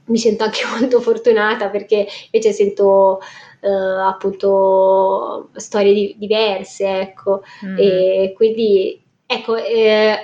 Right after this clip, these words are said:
Speaker 1: anche ascoltando il podcast mi è, mi è stato utile per apprezzare quello che ho avuto, nel senso
Speaker 2: Sì.
Speaker 1: che io dico, "Vabbè, è normale, è così", invece no, sento che
Speaker 2: Mhm.
Speaker 1: non è normale, che a me è
Speaker 2: Mm,
Speaker 1: andata
Speaker 2: è
Speaker 1: così,
Speaker 2: vero.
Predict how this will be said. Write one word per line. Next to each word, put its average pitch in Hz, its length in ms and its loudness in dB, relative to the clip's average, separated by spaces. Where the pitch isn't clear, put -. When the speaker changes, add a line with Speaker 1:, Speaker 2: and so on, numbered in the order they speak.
Speaker 1:
anche 240 220 -2
ascoltando 226 500 0
il 208 100 -4
podcast 220 600 -4
mi 208 100 -2
è, - 240 -8
mi 220 160 -2
è 202 80 -2
stato 240 320 -2
utile 247 340 -4
per 214 160 -6
apprezzare 226 760 -4
quello 208 220 -4
che - 120 -10
ho 208 40 2
avuto, 214 320 0
nel 202 120 2
senso 214 280 -6
Speaker 2:
Sì. 226 60 -8
Speaker 1:
che 214 220 -2
io 233 100 2
dico, 220 240 -4
"Vabbè, 220 160 0
è - 20 -4
normale, 208 600 0
è 202 60 0
così", 208 360 -6
invece 208 320 -6
no, 202 180 -4
sento 202 240 -6
che 190 100 -8
Speaker 2:
Mhm. 190 80 -4
Speaker 1:
non 202 60 0
è 214 100 2
normale, 190 560 -2
che 208 120 -10
a - 20 -4
me 214 180 0
è 208 40 0
Speaker 2:
Mm, 202 40 0
Speaker 1:
andata 196 300 -4
Speaker 2:
è - 40 -18
Speaker 1:
così, 202 260 -4
Speaker 2:
vero. 226 280 2